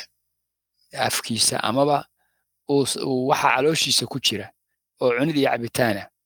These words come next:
uu afka ka soo saaro. Hadduu ula kac u sameeyo oo isagu iska keeno matagga, soonka waa ka buraa. Nebigu wuxuu yidhi calayhi salaatu wasalaam,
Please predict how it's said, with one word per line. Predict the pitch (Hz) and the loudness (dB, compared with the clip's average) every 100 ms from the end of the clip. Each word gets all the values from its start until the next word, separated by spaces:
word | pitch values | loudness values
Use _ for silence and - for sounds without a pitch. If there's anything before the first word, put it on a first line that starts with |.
| _ _ _ _ - | _ _ _ _ -10
uu | 113 110 104 | -6 -4 -2
afka | 135 - 110 | -2 -2 -6
ka | - | -4
soo | - 104 | -6 -6
saaro. | - 98 98 - _ _ _ _ - | -4 -2 -2 -6 _ _ _ _ -10
Hadduu | 123 139 | -4 -2
ula | 147 127 | 0 0
kac | 185 - _ _ - | 0 -2 _ _ -6
u | 160 | -2
sameeyo | - 156 156 165 180 _ _ _ _ _ _ _ _ _ - | 0 2 2 0 -2 _ _ _ _ _ _ _ _ _ -6
oo | - 117 | -2 0
isagu | 123 - 170 | 0 0 0
iska | 151 - | 2 0
keeno | 175 160 147 | 2 2 2
matagga, | 143 - 170 156 160 _ _ _ - | 0 0 0 2 -2 _ _ _ -4
soonka | 151 139 131 | -2 0 2
waa | 117 | 2
ka | - | 2
buraa. | 113 110 104 101 - _ _ _ _ _ 127 | -2 0 2 0 -2 _ _ _ _ _ -2
Nebigu | 139 139 | 0 2
wuxuu | 135 | 2
yidhi | 131 | 4
calayhi | 120 139 131 | 4 4 2
salaatu | 135 139 135 139 | 2 0 0 -4
wasalaam, | 135 143 143 107 | -2 2 2 0